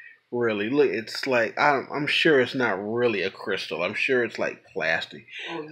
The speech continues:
Speaker 2: don't know what I had to sell to get that thing.
Speaker 1: Wow. Wow, my wife is dirty, so it may be an actual gem.
Speaker 2: <laughs>
Speaker 1: But it's like,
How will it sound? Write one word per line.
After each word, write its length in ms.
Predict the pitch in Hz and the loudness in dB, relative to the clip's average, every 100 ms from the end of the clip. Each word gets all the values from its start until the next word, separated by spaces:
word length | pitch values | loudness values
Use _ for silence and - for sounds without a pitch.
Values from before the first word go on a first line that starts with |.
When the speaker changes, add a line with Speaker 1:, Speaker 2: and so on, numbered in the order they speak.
| 180 | -4
Speaker 2:
don't 180 | 202 196 | -4 -8
know 80 | |
what 120 | 190 175 | -8 -8
I 80 | 190 | -8
had 140 | 170 | -10
to 80 | 156 | -12
sell 280 | - 190 175 | -12 -12 -10
to 60 | 143 | -12
get 180 | 143 | -12
that 200 | 143 - - | -14 -16 -18
thing. 320 | 120 135 - _ | -20 -20 -20 _
Speaker 1:
Wow. 1000 | 110 123 139 135 120 117 107 95 82 80 - _ _ _ _ _ _ _ _ - | -2 2 6 8 8 8 6 2 -2 -6 -14 _ _ _ _ _ _ _ _ -6
Wow, 640 | 135 139 139 135 127 113 107 | 0 4 6 8 6 6 2
my 160 | 127 | 4
wife 240 | 131 127 117 | 4 4 0
is 100 | 113 | 0
dirty, 300 | 127 113 107 | 2 2 0
so 180 | 135 | 0
it 80 | 127 | 2
may 200 | 127 143 | 2 2
be 180 | 131 127 | 2 2
an 60 | 123 | 4
actual 440 | 117 110 123 120 | 4 2 0 0
gem. 340 | 127 107 87 - | 0 -2 -2 -4
Speaker 2:
<laughs> 680 | 370 - 370 - 320 - 147 | -8 -2 -2 0 -2 -2 2
Speaker 1:
But 360 | 143 143 120 - - | 10 10 10 2 -6
it's 180 | 135 151 | -4 4
like, 420 | 135 127 113 | 4 4 2